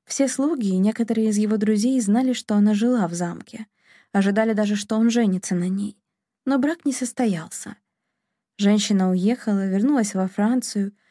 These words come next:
и больше о ней никто ничего не слышал. Селина вспомнила слова Валлона о Мари Леманс, о том, как безумно любил её Робин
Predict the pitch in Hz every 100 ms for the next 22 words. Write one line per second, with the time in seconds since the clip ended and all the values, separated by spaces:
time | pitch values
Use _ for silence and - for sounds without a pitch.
0 | _ _ 269 240 311 330 - 277 262 262
1 | 226 208 - 226 254 - 180 190 202 202
2 | - 175 180 - 214 _ _ _ _ _
3 | _ _ _ - - 202 208 196 - -
4 | 220 214 202 196 202 185 196 190 185 196
5 | 214 208 - 196 190 196 202 208 208 160
6 | - - - _ _ _ _ _ 214 208
7 | 269 269 226 247 247 285 277 262 233 254
8 | 247 247 220 175 - 190